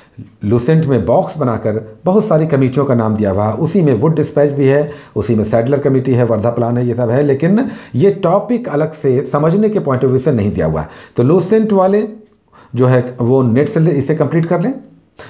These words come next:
चूँकि Lucent में ये topic deal नहीं किया हुआ है, Box में एक दो कमेटियों के नाम दिए हुए हैं, लेकिन Crown और, अ, यूनिक में दो pages हैं जो उनके वो दिए जा रहे हैं। तीसरा है हमारा स्थल मंडल यानी Lithosphere।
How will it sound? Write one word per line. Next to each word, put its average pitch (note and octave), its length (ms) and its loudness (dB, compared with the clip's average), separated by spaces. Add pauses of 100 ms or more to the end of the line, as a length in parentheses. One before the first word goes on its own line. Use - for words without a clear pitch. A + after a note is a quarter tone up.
(100)
चूँकि A#2+ 180 0
Lucent A#2+ 380 0
में B2+ 280 0
ये A#2+ 160 0
topic A#2 500 -4 (220)
deal A3+ 280 4
नहीं B2+ 200 2
किया D#2+ 160 -4
हुआ D#2+ 160 -4
है, - 140 -12 (100)
Box C#3+ 320 0
में C3+ 180 -2
एक A#2 280 -2
दो A#2 140 2
कमेटियों A2+ 400 -2
के G#2+ 80 -2
नाम F#2+ 200 -2
दिए E2 140 -4
हुए D2 140 -4
हैं, - 120 -16 (720)
लेकिन A#2 260 0
Crown B2+ 320 0
और, G#2 380 -2
अ, F2 280 -4 (460)
यूनिक G2 520 0
में C3 340 0 (160)
दो F#2 200 -4
pages G2+ 400 -4
हैं A#2+ 460 -2
जो E2+ 440 -4
उनके F#2+ 200 -6
वो F2 140 -4
दिए G2+ 180 -2
जा A#2 160 2
रहे A#2 100 0
हैं। D#3+ 160 -4 (260)
तीसरा A3 300 2
है A#3+ 140 4
हमारा A3+ 260 2
स्थल - 260 -4
मंडल G2 320 -4 (580)
यानी A2 160 0
Lithosphere। B2 580 -2